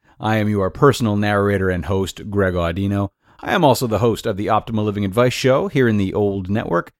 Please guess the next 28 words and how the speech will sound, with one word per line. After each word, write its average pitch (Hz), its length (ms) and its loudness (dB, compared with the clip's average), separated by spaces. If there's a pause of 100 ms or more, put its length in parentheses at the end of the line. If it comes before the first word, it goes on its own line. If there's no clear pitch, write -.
(240)
a - 80 -4
show 127 220 4
where 117 200 4
I 104 100 0
personally 107 520 0
answer 101 280 -4
questions 101 500 -2
sent 107 220 -2
in 107 180 2
by 95 140 4
you 104 200 -2
lovely 92 360 0
viewers 92 460 0 (260)
and 90 120 -6
help 87 220 -2
out 82 160 0
as 78 100 -4
best 85 300 -4
I 78 120 -2
can. 80 340 -4 (280)
Uh, - 200 -8
this 110 240 0
week, 113 260 0
we 95 140 2
actually 95 340 -2
covered 90 300 -2
topics 92 460 0
like 90 280 -4